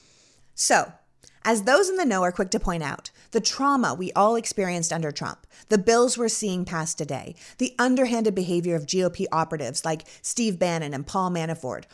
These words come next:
Roger Ailes over at Fox, even people like Brett Kavanaugh and Ken Starr, this all started way before Trump came on the scene. Trump didn't arrive in a vacuum. It took five decades of trashing Democrats, undermining any programs for the poor, and demonizing the other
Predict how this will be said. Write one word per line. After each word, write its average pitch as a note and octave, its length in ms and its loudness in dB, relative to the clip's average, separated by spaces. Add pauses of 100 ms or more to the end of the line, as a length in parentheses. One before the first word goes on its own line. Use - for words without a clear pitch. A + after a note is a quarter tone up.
Roger A3+ 420 6
Ailes D#3+ 300 0
over F3+ 260 0
at - 160 0
Fox, - 460 -4 (240)
even D4+ 300 2
people C4 260 0
like G3+ 220 0
Brett - 200 0
Kavanaugh F3 460 -4
and D3+ 100 -6
Ken E3+ 240 -4
Starr, D3 440 -8 (280)
this D4+ 240 2 (100)
all A3+ 220 4
started F#3+ 480 -2
way F#3+ 180 2
before F#3 300 0
Trump E3 300 -4
came D#3+ 180 -6
on D3 140 -8
the C#3+ 80 -8
scene. - 340 -10 (380)
Trump D4+ 400 0
didn't A#3+ 320 0
arrive F3 420 -2
in E3 80 -4
a D#3 80 -4
vacuum. C#3+ 480 -10 (320)
It G#3 140 0
took A#3+ 180 4
five A#3+ 480 2
decades F#3+ 400 0
of E3 120 -6
trashing G#3 520 0
Democrats, E3 640 -2 (280)
undermining A#3+ 540 2
any F#3+ 140 -2
programs E3+ 400 -2
for E3+ 80 -6
the D#3+ 80 -2
poor, D3+ 360 -4 (220)
and G#3+ 220 2
demonizing G#3 640 0
the F3+ 200 -2
other E3+ 380 -4